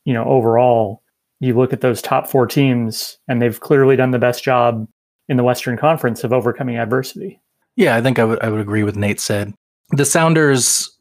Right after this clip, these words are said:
Speaker 2: definitely have faced some adversity throughout the year. You know, Rui Diaz was hurt for a little while. Uh, then he had his covid scare, or he didn't, not just a scare, he got covid and had to, to quarantine in Peru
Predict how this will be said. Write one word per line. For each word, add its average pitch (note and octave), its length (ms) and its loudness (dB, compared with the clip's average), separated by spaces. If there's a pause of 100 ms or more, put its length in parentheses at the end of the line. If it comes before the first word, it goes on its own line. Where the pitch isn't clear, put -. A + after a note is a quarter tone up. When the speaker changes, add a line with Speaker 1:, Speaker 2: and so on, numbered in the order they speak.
(600)
Speaker 2:
definitely C#3+ 340 2
have A#2 120 2
faced - 400 -2
some B2 200 2
adversity A#2 500 -2
throughout A#2 280 -2
the A2+ 80 -8
year. A#2+ 320 2
You A2+ 100 -2
know, A2 120 0
Rui A2+ 240 0
Diaz A2 260 0
was A2 120 -8
hurt A2+ 260 -6
for A#2 80 -4
a G#2+ 40 -2
little A2 200 -4
while. A2 480 0 (400)
Uh, A#2 220 0
then A#2 140 0
he A2+ 80 4
had G#2+ 160 0
his G2+ 120 -4
covid B2 340 -2
scare, A2+ 500 0 (320)
or G#2+ 140 0
he G#2+ 60 -2
didn't, A#2 240 0
not B2+ 160 0
just A2 120 -2
a A2+ 60 -4
scare, B2 220 0
he A#2 100 0
got C3 280 -2
covid G2 360 -2 (320)
and A2 140 2
had G#2+ 220 -2
to, G2+ 320 0
to G#2 100 -8
quarantine G#2+ 760 0
in G2+ 240 -4
Peru G#2 400 -2